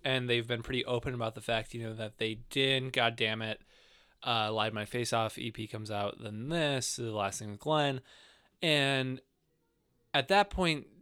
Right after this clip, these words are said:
Dan was living in Albion House, had moved out of the three flat where they all lived. So clearly from going from Rogers Park to Ukrainian Village is kinda, or is, it's a trek.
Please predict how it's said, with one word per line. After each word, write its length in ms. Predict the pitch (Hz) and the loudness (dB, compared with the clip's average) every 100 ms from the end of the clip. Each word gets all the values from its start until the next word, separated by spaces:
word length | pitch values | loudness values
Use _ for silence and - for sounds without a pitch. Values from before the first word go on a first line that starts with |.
| _ | _
Dan 400 | - 151 147 143 | 2 4 4 4
was 160 | 139 123 | 0 0
living 360 | 131 123 123 117 | 0 0 -2 -2
in 180 | 113 117 | -4 0
Albion 400 | 127 123 120 117 | 2 4 2 -2
House, 320 | 107 110 110 - | -2 -4 -4 -4
had 120 | 110 | -6
moved 200 | 113 110 | -6 -2
out 160 | 107 | -2
of 60 | 104 | -2
the 100 | 104 | -6
three 260 | - 131 117 | -6 -6 -4
flat 260 | 117 110 | -4 -4
where 80 | 110 | -4
they 100 | 107 | -4
all 220 | 98 104 | -6 -4
lived. 520 | 117 123 123 120 113 - | -2 2 2 0 -4 -8
So 200 | - 117 | -10 -8
clearly 420 | - 131 120 117 | -4 -2 -2 -4
from 420 | - 113 110 101 - _ _ - | -6 -8 -8 -12 -18 _ _ -4
going 340 | 139 131 127 - | -2 -2 -4 -12
from 360 | - 143 131 113 - - - | -10 -6 -4 -6 -12 -20 0
Rogers 300 | 165 175 143 | 6 6 6
Park 220 | - 143 | 6 6
to 60 | 143 | 4
Ukrainian 400 | 123 - 123 117 | -2 2 2 0
Village 320 | 113 110 117 | 0 0 0
is 100 | 131 | -4
kinda, 320 | - 139 117 - | -4 -4 -4 -4
or 200 | 123 117 - _ _ _ _ - | -2 -4 -6 _ _ _ _ -4
is, 200 | 143 156 | -4 0
it's 240 | 220 214 | 0 0
a 80 | 214 | -2
trek. 420 | - 127 123 - | 4 4 4 -2